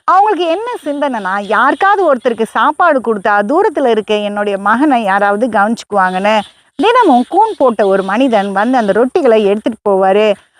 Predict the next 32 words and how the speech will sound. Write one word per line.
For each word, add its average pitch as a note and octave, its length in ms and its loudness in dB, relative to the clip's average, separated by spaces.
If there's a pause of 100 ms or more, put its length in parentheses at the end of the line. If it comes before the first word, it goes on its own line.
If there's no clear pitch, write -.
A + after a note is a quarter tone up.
(120)
அவரு A#3+ 340 2
எடுக்கும்போது A#3 680 2
நன்றி D4+ 320 2
சொல்ல A#3+ 240 2
மாட்டாரு. G#3+ 520 0
ஆனா C4 300 2
வாய்க்குள்ளேயே, A3+ 840 0
"நல்லது G#4+ 420 4
செஞ்சா A#3 320 2
நல்லது D4+ 400 0
உன் B3+ 140 0
கூட B3 220 0
இருக்கும், G#3 380 -2
கெட்டது E4+ 340 0
செஞ்சா A3 440 2
கெட்டது C4+ 440 0
உன் G#3+ 60 -2
கூட A#3+ 220 2
இருக்கும்னு" A3+ 640 0
முணங்கிக்கிட்டே B3 400 0 (100)
போவாரு. G3+ 500 2 (340)
ஒரு G#4 180 0
நாள் F4 180 2
இந்த A3+ 160 0
அம்மாவுக்கு A#3+ 400 -2
கோவம் B3+ 200 2
வந்துருச்சு. G#3 360 0
விஷத்தை C#4+ 440 0
எடுத்து G#3+ 280 0
ரொட்டி A#3 400 0
செஞ்சு G#3+ 240 -2
அதை G#3 480 2